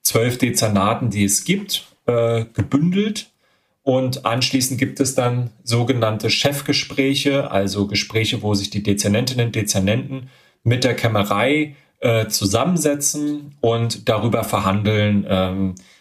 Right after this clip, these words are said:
ja, wo, wo man quasi, ähm, Mehrbedarfe zugesprochen bekommt und an welcher Stelle man mit dem auskommen muss, was man hat. Und, äh, dann bringt der Magistrat, also die Frankfurter Stadtregierung, den Haushalt ein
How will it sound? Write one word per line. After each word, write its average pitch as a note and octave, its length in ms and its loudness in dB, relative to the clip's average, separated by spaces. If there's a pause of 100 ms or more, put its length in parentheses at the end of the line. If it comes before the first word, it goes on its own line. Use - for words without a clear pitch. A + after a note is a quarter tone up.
(300)
ja, F2+ 500 -2
wo, A2+ 680 0
wo A2 180 2
man G#2 280 2
quasi, G2 840 0
ähm, F2+ 680 -4 (220)
Mehrbedarfe G#2+ 1000 2 (280)
zugesprochen D#3 640 -2
bekommt A#2 520 -2 (280)
und A2 180 0
an G2 160 2
welcher G2+ 320 2
Stelle G2 380 0
man F#2+ 240 2
mit G2+ 160 0
dem G2 180 0
auskommen G2 480 -2
muss, F2+ 220 -8
was F2+ 180 -2
man F2 180 -2
hat. G#2 300 -2 (500)
Und, G#2 380 2
äh, G2+ 300 2
dann G#2+ 160 0
bringt B2+ 240 -2
der A2+ 280 0
Magistrat, G#2 840 -2
also G2+ 240 0
die F#2 320 -2
Frankfurter F#2+ 480 -2
Stadtregierung, B2+ 720 0
den G2 200 0
Haushalt F2+ 460 -2
ein D3 500 2